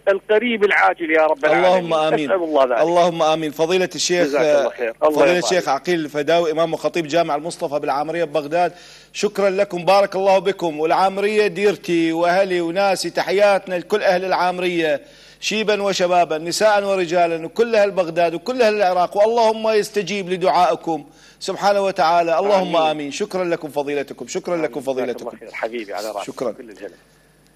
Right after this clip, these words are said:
Speaker 2: في ملف آخر، أني ما تجيب لي صورة، آه، العم العزيز الشيخ أحمد أبو ريشة.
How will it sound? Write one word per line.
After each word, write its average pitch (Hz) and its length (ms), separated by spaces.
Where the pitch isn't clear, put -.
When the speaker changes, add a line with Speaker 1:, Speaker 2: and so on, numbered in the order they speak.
Speaker 2:
في 202 460
ملف 208 320
آخر، 151 600
أني 180 600
ما 185 100
تجيب 165 220
لي 160 60
صورة، 160 300
آه، - 400
العم 127 240
العزيز 135 640
الشيخ - 560
أحمد 143 300
أبو 135 140
ريشة. 139 340